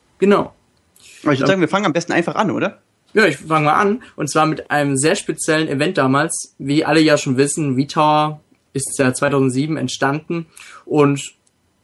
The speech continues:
Speaker 1: ähm, Holger hat das natürlich ja erstmal alles eröffnet. Dann kam ja ich zustande, dann kam Pascal, dann kam
Speaker 2: <laughs>
Speaker 1: Daniel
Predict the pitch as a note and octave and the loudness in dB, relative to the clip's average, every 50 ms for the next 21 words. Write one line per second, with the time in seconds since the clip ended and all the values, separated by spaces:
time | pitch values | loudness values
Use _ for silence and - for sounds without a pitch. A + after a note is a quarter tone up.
0 | _ _ _ _ _ _ _ _ - - - C#3+ D3 B2+ C3 B2+ B2+ B2+ C#3 D3+ | _ _ _ _ _ _ _ _ -20 -8 -2 2 4 6 6 6 4 4 4 2
1 | E3+ F3 E3+ E3 E3 D#3 D3 C#3 - D3 C3+ - D#3+ D3+ D3 D#3 D3 - C#3 C3+ | 4 4 2 2 2 0 -2 -4 -6 -6 -6 -4 -4 -4 -2 -2 -4 -4 -4 -4
2 | C#3 C#3 C3+ B2+ C#3+ C3 - F3 F#3 F#3+ - F3+ E3+ E3 D#3 D3+ C3+ B2+ - C3+ | -4 -4 -2 -2 -2 0 0 -2 -2 -2 0 2 2 2 2 2 -2 -2 -2 -2
3 | B2 B2 B2+ B2+ - F#3 A3 G#3+ - - - E3+ D#3+ - - D#3+ D#3 D#3+ D#3+ D#3+ | -2 -2 0 0 2 2 2 2 -2 -8 -8 -8 -6 -2 -2 0 2 2 2 2
4 | D#3 D3 B2 - B2+ B2 B2 B2 - - - F#3 F3+ F#3 F#3 E3+ D#3 - C3+ B2 | 2 2 0 0 -2 -2 -2 -4 -8 -4 0 2 2 4 4 2 0 -2 -2 -2
5 | D#3 E3 D3 D#3 F3+ F#3+ | 0 0 0 0 -2 -4